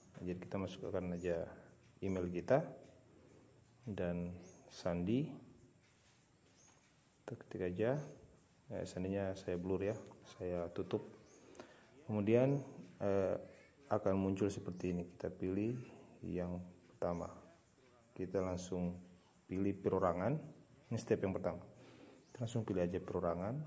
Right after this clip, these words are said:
kemudian berikutnya. Setelah itu kita pilih yang di bawah ini, kita tidak, artinya kita bukan warga atau penduduk Amerika Serikat. Dan kita scroll ke bawah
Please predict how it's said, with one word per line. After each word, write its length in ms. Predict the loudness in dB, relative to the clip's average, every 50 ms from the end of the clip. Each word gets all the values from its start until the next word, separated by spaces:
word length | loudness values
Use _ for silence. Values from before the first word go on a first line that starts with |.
| -8 -10 -10
kemudian 480 | -8 -6 -6 -4 -4 -2 -2 -2 -4
berikutnya. 640 | -4 -4 -4 -4 -4 -6 -4 0 2 4 4 4 4 0 -2 0 2 4 4 2 0 -2 -6 -10 -16 -20 -20 -20 -20 -20 -20 -20 -20 -20 -20 -20 -20 -20 -20 -20 -20 -20
Setelah 320 | -12 -4 0 2 2 2
itu 160 | 2 0 0 0
kita 240 | 0 0 0 0
pilih 400 | 0 0 0 -2 0 2 2 2
yang 80 | 2 2
di 80 | 2 2
bawah 320 | 2 2 2 2 2 2 0 0
ini, 320 | -2 -2 0 0 0 -2
kita 320 | -4 -6 -10 -8 -8 -8 -8 -8 -12 -20 -10 -2 0
tidak, 240 | 4 4 6 4 4 2 -6 -12 -14 -18 -20 -18 -14 -10
artinya 400 | -8 -8 -8 -6 -2 -2 -2 -2
kita 240 | -2 -6 -2 0 0
bukan 320 | 2 2 0 0 0 2
warga 320 | 2 2 2 2 2 0 0 -2 -6 -12 -14 -8 -4
atau 160 | -4 -4 -4
penduduk 480 | -4 -4 -4 -2 -2 -2 -2 -2 -4 -4
Amerika 320 | -4 -6 -6 -6 -8 -8
Serikat. 400 | -8 -8 -8 -4 0 0 0 0 -2 -6 -16 -18 -20 -20 -20 -20 -20 -20 -20 -18 -18 -18 -20 -18 -10 -4
Dan 160 | -2 0 0
kita 160 | 0 -2 -2
scroll 320 | -6 -6 -4 -2 -2 -2 -2
ke 80 | -2
bawah 320 | 2 4 4 6 6 4